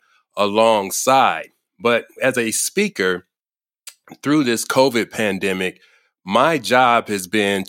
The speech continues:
to rehydrate senior healthcare professionals, one speaking opportunity at a time.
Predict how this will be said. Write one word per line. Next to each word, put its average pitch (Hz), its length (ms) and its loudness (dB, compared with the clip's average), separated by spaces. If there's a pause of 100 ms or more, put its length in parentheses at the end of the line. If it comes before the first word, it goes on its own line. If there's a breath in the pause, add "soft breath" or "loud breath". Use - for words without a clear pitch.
to 101 180 -4
rehydrate 107 1200 0
senior 110 500 -2
healthcare 98 540 -2
professionals, - 720 -6 (520)
one 120 360 2
speaking 110 520 -2
opportunity 95 560 -2
at 80 100 -6
a 80 60 -10
time. 90 380 -4